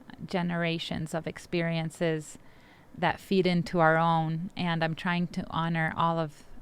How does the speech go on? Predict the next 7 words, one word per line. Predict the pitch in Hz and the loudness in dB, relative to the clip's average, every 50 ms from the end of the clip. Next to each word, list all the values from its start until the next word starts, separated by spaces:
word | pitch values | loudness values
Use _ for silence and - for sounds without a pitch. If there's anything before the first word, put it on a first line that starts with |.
| - - - | -16 -10 -4
all | - 180 185 185 185 | 2 2 4 4 4
of | 180 160 | 2 2
that | 160 175 165 165 170 - - - - - - - - - 190 | 4 6 6 6 6 2 -2 -8 -14 -16 -16 -16 -14 -8 -4
belief | - 190 180 170 175 180 175 175 - - - - - - - - - - - - - - - - - | -2 0 2 2 2 0 0 -2 -4 -8 -12 -14 -14 -14 -16 -16 -18 -18 -18 -18 -20 -20 -20 -16 -10
and, | - - 180 175 165 165 165 156 - - - - - - - - | -4 -2 0 0 0 0 -2 -4 -6 -8 -12 -14 -20 -12 -4 0
and | 185 190 175 - - | 2 2 2 2 2
thankful | - 175 175 175 170 - - - 165 160 - 170 175 | 2 2 2 2 0 -4 -6 -2 -2 -2 -2 -2 -6